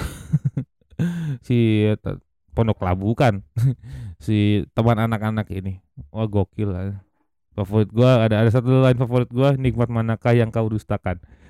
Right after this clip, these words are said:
Itu luar biasa, itu ada masuk ke situ. <laughs> Pokoknya sukses selalu untuk Al Ahad, A K A Billy Saleh. Ya, ditunggu ya kalau ada panggungan ke Bandung gitu. Gua pengen nonton juga kalau live-nya akan seperti apa. Begitu.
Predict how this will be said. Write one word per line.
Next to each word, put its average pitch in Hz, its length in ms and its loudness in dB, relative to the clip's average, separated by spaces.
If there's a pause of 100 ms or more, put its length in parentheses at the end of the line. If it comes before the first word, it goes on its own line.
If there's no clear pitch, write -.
(140)
Itu 104 160 -4
luar 104 240 2
biasa, 98 320 -4
itu 92 160 -6
ada 98 160 -2
masuk 95 280 -10
ke 101 100 -8
situ. 92 140 -10 (1300)
<laughs> - 1300 -10
Pokoknya 160 600 2
sukses 143 280 -2
selalu 143 520 0
untuk 143 320 -4
Al 127 120 -4
Ahad, 131 360 0
A 120 160 -4
K 110 80 -10
A 110 240 -2
Billy 113 160 -2
Saleh. 117 480 -4 (1000)
Ya, 95 460 -8
ditunggu 180 340 2
ya 190 160 4
kalau 156 240 2
ada 147 320 2
panggungan 127 380 -2
ke 117 80 -6
Bandung 117 340 0
gitu. 107 160 -2
Gua 117 140 2
pengen 101 240 -8
nonton 98 320 -6
juga 98 240 -6
kalau 95 240 -4
live-nya 95 320 -6
akan 95 100 -8
seperti 92 380 -12
apa. 90 180 -14 (380)
Begitu. 107 880 -2